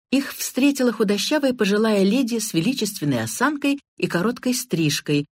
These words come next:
одетая в хорошо скроенный твидовый костюм. «Это полное безумие с вашей стороны, Кэра», сказала она с раздражением. «Задерживаться на свежем воздухе так поздно. Вы совершенно не способны позаботиться о себе.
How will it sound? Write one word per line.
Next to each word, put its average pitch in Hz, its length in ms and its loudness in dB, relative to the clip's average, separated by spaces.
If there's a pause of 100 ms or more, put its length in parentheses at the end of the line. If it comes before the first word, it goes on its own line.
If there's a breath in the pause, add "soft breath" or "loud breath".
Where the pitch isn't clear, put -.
одетая 151 440 2
в - 60 -6
хорошо 131 340 -4
скроенный 254 520 0
твидовый 127 440 -2
костюм. 160 580 -8 (960)
«Это 190 200 2
полное 339 340 4
безумие 185 520 4
с 147 100 -4
вашей 147 240 0
стороны, 147 400 0
Кэра», 139 440 -2 (320)
сказала 180 520 2
она 175 160 0
с - 100 -6
раздражением. 151 800 0 (280)
«Задерживаться 196 840 2
на 170 140 4
свежем 170 420 0
воздухе 285 480 2
так 262 260 -2
поздно. 120 460 0 (320)
Вы 170 140 2
совершенно 214 680 2
не 285 140 4
способны 190 560 0
позаботиться 247 640 0
о 131 40 -2
себе. 117 340 -6